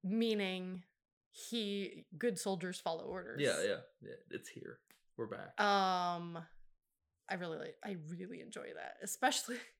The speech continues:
Speaker 1: <laughs> what happens to him at the end, which we'll
Speaker 2: Mm-hmm.
Speaker 1: talk about. Um, oh, so now is when the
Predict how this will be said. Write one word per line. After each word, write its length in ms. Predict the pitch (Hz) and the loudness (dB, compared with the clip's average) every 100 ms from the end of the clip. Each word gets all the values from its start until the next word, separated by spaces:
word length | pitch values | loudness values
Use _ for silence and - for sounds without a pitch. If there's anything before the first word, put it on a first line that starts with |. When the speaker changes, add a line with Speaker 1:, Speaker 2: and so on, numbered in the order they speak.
| _ | _
Speaker 1:
<laughs> 360 | _ _ _ - | _ _ _ -8
what 120 | 202 | -2
happens 380 | 262 277 294 - | 2 4 4 2
to 80 | 233 | 0
him 280 | 208 208 202 _ _ _ _ - | 0 -2 -8 _ _ _ _ 2
at 240 | 247 - | 2 4
the 140 | 370 381 440 | 2 10 10
end, 280 | 240 185 180 - - _ - | 8 2 -4 -6 -10 _ -8
which 180 | 202 202 | -6 -4
we'll 80 | 185 | -2
Speaker 2:
Mm-hmm. 80 | 190 | -2
Speaker 1:
talk 140 | 180 | -2
about. 240 | 185 170 - - - - - _ - | 0 0 -2 -16 -20 -20 -20 _ 0
Um, 600 | 202 196 190 190 185 190 _ _ _ _ _ _ _ _ - _ _ _ _ _ _ _ _ _ - _ _ _ _ | 6 8 6 4 0 -2 _ _ _ _ _ _ _ _ -20 _ _ _ _ _ _ _ _ _ -20 _ _ _ _
oh, 280 | 254 226 190 | 10 12 10
so 200 | - 233 | 4 6
now 280 | 214 226 233 | 8 10 10
is 120 | 226 | 8
when 420 | 202 220 214 208 196 | 4 4 4 2 0
the 480 | 208 208 208 196 | -2 0 -2 -2